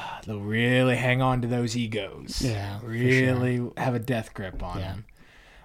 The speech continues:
Speaker 1: Um, so you kinda have to break that. And, and, uh, I, I've talked to a lot of wrestlers. Some wrestlers legitimately think jiu-jitsu doesn't work. Uh, I've, I've, I've personally, uh,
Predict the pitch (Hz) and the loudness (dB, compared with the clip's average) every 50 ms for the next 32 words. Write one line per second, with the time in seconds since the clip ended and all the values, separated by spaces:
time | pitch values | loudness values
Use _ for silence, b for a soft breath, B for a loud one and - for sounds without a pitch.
0 | b - - 220 104 95 92 - - 156 - - - - - B B B B - | b -4 -4 -2 -2 -2 -4 -6 -6 -8 -10 -12 -16 -18 -12 B B B B -4
1 | - 143 123 127 131 - 196 208 202 175 180 175 - 143 110 127 123 117 - - | 0 2 2 2 4 4 4 4 6 4 4 4 4 0 0 0 0 -2 -2 -4
2 | - - 156 - - 139 139 113 - 143 139 123 107 185 208 208 208 214 - - | -10 -12 -10 -4 0 0 2 2 4 4 4 4 2 0 -2 -2 -2 -4 -6 -10
3 | - - _ - - - - 120 135 147 135 - - - 151 156 190 165 - - | -18 -20 _ -20 -16 -6 -2 0 2 2 2 0 2 2 2 2 2 2 6 8
4 | 190 156 139 - 135 120 113 127 135 131 120 117 - B B B B B B - | 8 8 8 8 4 4 6 6 6 6 4 2 -2 B B B B B B 6
5 | 220 254 285 220 175 151 - 160 131 117 107 - - - 131 131 127 113 160 185 | 6 8 10 10 8 8 8 6 4 4 2 -2 -4 0 2 4 6 8 8 10
6 | 180 165 143 143 135 123 113 - 143 139 139 131 107 107 113 113 101 104 92 90 | 10 8 6 4 2 2 4 4 2 2 2 -2 -6 -4 -4 -6 -6 -6 -8 -10
7 | 95 - 101 82 76 - - - - - - - _ - - 131 135 - 131 151 | -10 -10 -10 -12 -14 -14 -16 -16 -18 -20 -20 -20 _ 0 4 6 6 6 6 6
8 | 160 151 143 - 139 165 185 175 151 135 - - - 143 143 151 156 151 139 131 | 6 6 4 6 8 8 8 8 4 0 -2 -4 0 4 6 6 6 6 4 2
9 | - - - - - - 180 190 196 - - 160 135 127 117 110 - b b b | -4 -10 -16 -8 2 6 8 10 10 8 6 4 4 4 2 0 -2 b b b
10 | b b b b b b b - - 131 127 120 110 104 98 98 | b b b b b b b -2 2 4 4 4 2 2 -2 -4